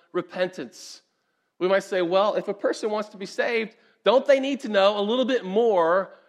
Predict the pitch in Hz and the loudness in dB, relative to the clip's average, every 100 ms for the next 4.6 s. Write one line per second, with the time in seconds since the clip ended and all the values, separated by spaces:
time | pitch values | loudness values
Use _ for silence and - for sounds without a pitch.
0 | - 233 202 196 202 - 262 269 320 285 | -6 -4 0 -2 -2 -8 -10 2 4 4
1 | 190 - - _ _ _ _ _ _ _ | 0 -16 -20 _ _ _ _ _ _ _
2 | _ _ _ _ _ _ _ - 220 262 | _ _ _ _ _ _ _ 0 0 0
3 | 262 254 240 208 170 180 180 - 220 180 | -2 -4 -4 -6 -2 -4 -4 -4 -2 0
4 | 180 175 202 202 165 | -4 -6 -4 -2 -2